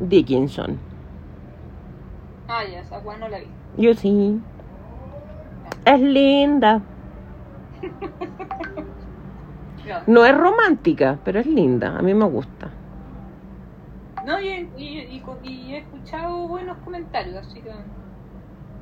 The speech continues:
Speaker 2: pero, pero claro, o sea, recomendamos Yellow Jacket, sí, se recomienda.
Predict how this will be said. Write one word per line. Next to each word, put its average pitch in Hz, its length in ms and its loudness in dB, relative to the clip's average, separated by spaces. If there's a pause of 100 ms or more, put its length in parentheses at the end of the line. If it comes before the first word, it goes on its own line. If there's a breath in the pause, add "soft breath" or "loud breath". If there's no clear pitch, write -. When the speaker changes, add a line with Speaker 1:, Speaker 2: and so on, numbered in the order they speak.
(140)
Speaker 2:
pero, 214 520 -4 (1400)
pero 208 460 -4
claro, - 320 0
o - 320 -16
sea, 226 180 4
recomendamos 240 840 -2
Yellow 302 300 -6
Jacket, 330 540 -2
sí, 202 420 -14
se 233 180 -14
recomienda. 202 760 -14